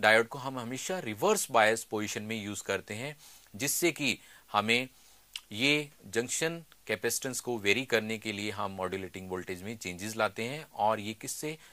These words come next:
जंक्शन कैपेसिटर्स के सीरीज में हम इसको अप्लाई करते हैं, जिससे कि हमें ऑसिलेटर फ्रीक्वेंसी को चेंज करने में मदद मिलती है। तो ये हमारा सिंपल रिएक्टेंस मॉड्यूलेटर सर्किट है।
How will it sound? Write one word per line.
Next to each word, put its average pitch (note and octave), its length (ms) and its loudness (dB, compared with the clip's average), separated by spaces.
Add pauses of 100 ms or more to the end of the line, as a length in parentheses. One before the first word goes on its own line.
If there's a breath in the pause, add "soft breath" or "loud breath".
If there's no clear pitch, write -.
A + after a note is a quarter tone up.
जंक्शन G#2+ 300 -6
कैपेसिटर्स G2+ 460 -6
के D#3 160 -10
सीरीज A2+ 460 -4
में A#2+ 220 -4 (380 loud breath)
हम G2+ 180 -2
इसको G#2 200 0
अप्लाई F2 300 2
करते F2 320 -8
हैं, F2+ 200 -10
जिससे D3 320 0
कि D#3+ 120 -2
हमें B2+ 280 0 (360 loud breath)
ऑसिलेटर C3 480 -2
फ्रीक्वेंसी A2+ 640 -6 (460 loud breath)
को C#3 180 -2
चेंज C3 380 -2
करने G2+ 320 2
में A#2 220 -4
मदद F#2+ 320 2
मिलती F#2+ 320 -6
है। C#3 120 -6
तो B2 140 -12
ये G2 260 -4 (920)
हमारा F#2 320 2
सिंपल C#3 460 0
रिएक्टेंस A2+ 500 -4
मॉड्यूलेटर F#2 420 -4
सर्किट F2+ 420 -8
है। B2+ 140 -6